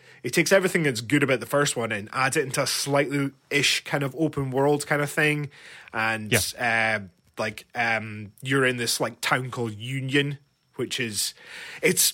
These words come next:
Speaker 1: bizarre. It's weird as hell because, um, these towns are based on people's subconsciouses. So,
Speaker 2: Mm.
Speaker 1: um,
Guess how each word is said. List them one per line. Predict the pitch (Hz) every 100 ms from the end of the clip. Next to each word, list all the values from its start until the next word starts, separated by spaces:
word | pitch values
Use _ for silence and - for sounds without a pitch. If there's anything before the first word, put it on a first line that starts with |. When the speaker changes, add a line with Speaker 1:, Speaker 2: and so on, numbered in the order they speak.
| -
Speaker 1:
bizarre. | 143 113 170 160 135 120
It's | 120 135
weird | 151 190 180 160
as | -
hell | 139 127 127
because, | 127 117 127 113 - -
um, | 127 120 117 117 110 107
these | 139 147 151 143
towns | - 139 127
are | 127
based | 110 127 120 123
on | 117
people's | 127 139 120
subconsciouses. | 139 104 139 131 147 135 156 147 - _ _ _ _ _ _ _ _ _ _ _ _ _ _
So, | - - 147 127 117
Speaker 2:
Mm. | 151 240 127 127 120
Speaker 1:
um, | 117 113 110